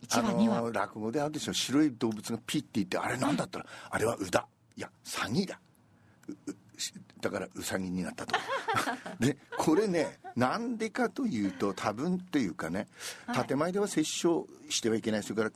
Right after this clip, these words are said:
Speaker 2: 獣の肉を食べることを禁じられていた。
Speaker 1: うん。
Speaker 2: だから、ウサギはこいつは鳥だと称して、一羽、二羽と数えながら食ったんだろうと。で、
Speaker 1: うん。
Speaker 2: ウサギの長い耳を鳥の翼に見立てたと。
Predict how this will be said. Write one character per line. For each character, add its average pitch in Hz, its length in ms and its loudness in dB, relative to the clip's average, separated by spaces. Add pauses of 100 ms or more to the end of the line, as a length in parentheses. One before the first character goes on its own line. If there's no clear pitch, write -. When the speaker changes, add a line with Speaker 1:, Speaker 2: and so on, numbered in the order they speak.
(160)
Speaker 2:
獣 120 300 2
の 139 60 2
肉 147 240 0
を 156 40 4
食 151 120 0
べ 113 120 -2
る 120 80 -4
こ 110 100 -6
と 92 100 -4
を - 20 0
禁 95 220 -4
じ 85 100 -2
ら 87 80 0
れ 82 60 -2
て 101 120 -4
い 95 40 -2
た。 95 220 0
Speaker 1:
う 247 40 2
ん。 220 200 0 (440)
Speaker 2:
だ 127 100 2
か 110 240 -2
ら、 139 260 0 (140)
ウ - 60 -14
サ 107 160 -4
ギ 123 160 0
は 135 80 0
こ 80 160 -10
い 78 40 -12
つ - 120 -4
は 180 80 2
鳥 82 260 -6
だ 87 100 0
と 160 120 -2
称 165 200 2
し - 80 -4
て、 160 120 4
一 117 240 -2
羽、 143 100 4
二 117 140 2
羽 113 80 2
と 117 100 -8
数 98 320 -2
え - 20 0
な 98 120 -2
が 135 120 2
ら 147 140 -2 (560)
食 - 80 -10
っ - 40 -14 (120)
た 107 160 0
ん 98 140 -4
だ 85 200 -8
ろ 139 260 4
う - 20 -6
と。 - 320 -12 (200)
で、 117 140 4
Speaker 1:
う 98 200 -4
ん。 - 20 0
Speaker 2:
ウ - 20 -4
サ 139 160 0
ギ 139 120 0
の 147 100 0
長 113 320 0
い 139 60 -2
耳 110 280 0
を 101 260 2
鳥 95 300 -4
の 123 240 0 (460)
翼 92 420 -2
に 110 160 -2
見 107 120 0
立 76 260 -6
て 110 200 -6
た - 200 -8
と。 - 180 -18